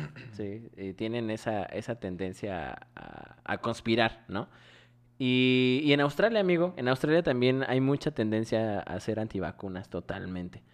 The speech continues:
Y, y es, es súper cagado porque justo en Australia es donde existen, por ejemplo, especies que, que son más venenosas. Y entonces están muy acostumbrados a los antídotos y a ese tipo de,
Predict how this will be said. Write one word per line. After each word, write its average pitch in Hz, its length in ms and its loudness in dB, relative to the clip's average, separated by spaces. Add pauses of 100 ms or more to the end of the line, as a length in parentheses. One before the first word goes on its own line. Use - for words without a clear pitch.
(300)
Y, 147 260 4
y 165 80 8
es, 170 180 6
es 175 120 2
súper 180 240 4
cagado 170 420 4
porque 156 240 2
justo 170 300 2
en 180 80 2
Australia 175 600 2
es 147 160 2
donde 156 220 2
existen, 139 600 0 (240)
por 117 120 2
ejemplo, 131 420 2
especies 139 800 2 (120)
que, 95 720 2 (100)
que 110 120 0
son 127 200 -4
más 127 220 0
venenosas. 123 680 -6 (400)
Y 110 80 -4
entonces 147 400 0
están 151 260 -4
muy 165 120 2
acostumbrados 143 720 -2
a 107 100 2
los 110 180 -2
antídotos 120 680 0
y 101 120 -2
a 113 60 2
ese 127 140 -4
tipo 131 320 -4
de, 90 380 -4